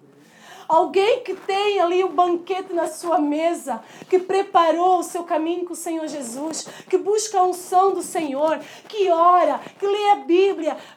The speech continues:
busca ser em cheio do Senhor, e ele tá comendo o pão.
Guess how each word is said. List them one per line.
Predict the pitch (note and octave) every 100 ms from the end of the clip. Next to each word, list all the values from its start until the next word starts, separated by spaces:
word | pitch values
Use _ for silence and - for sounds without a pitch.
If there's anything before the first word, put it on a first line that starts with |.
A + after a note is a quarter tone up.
| -
busca | D4+ A4+ B4 A#4 G4+
ser | F#4 G#4
em | G4+ F4+
cheio | - - G4 G#4 G#4+ F#4
do | F#4+
Senhor, | G4 F#4+ D#4+ E4 F4 F4 - -
e |
ele | F#4
tá | G4+ G#4+
comendo | G#4+ G4+ G4+ G4+ F#4
o | G#4+ C5+ C5+ - _ _
pão. | - A#4+ C5 C5 G#4+ D4